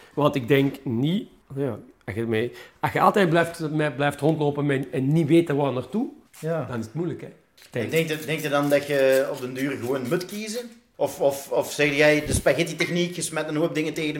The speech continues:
Speaker 3: muur en dat zal niet blijven plakken?
Speaker 1: <laughs> Eh, ja, je moet kiezen, dat denk ik wel op den duur. Want anders zijt het slachtoffer van de eigen.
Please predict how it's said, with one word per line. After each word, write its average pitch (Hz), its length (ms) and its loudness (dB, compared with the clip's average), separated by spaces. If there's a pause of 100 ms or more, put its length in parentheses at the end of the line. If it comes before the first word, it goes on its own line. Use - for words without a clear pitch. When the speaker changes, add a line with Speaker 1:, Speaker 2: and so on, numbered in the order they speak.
Speaker 3:
muur 175 160 0
en 165 60 -2
dat 131 80 -4
zal 135 180 0
niet 139 180 -4
blijven 151 340 0
plakken? 165 340 -2
Speaker 1:
<laughs> - 40 -20 (580)
Eh, 123 240 2 (1040)
ja, - 260 -6
je 156 80 0
moet 160 240 2
kiezen, 104 380 -8
dat 123 140 0
denk 127 200 2
ik 120 140 -8
wel 131 220 0
op 110 160 -6
den 101 160 -2
duur. 95 260 -6
Want 139 200 -4
anders 135 260 2
zijt 127 180 0
het 117 100 -8
slachtoffer 131 480 -2
van 113 160 -2
de 110 120 0
eigen. 95 320 -4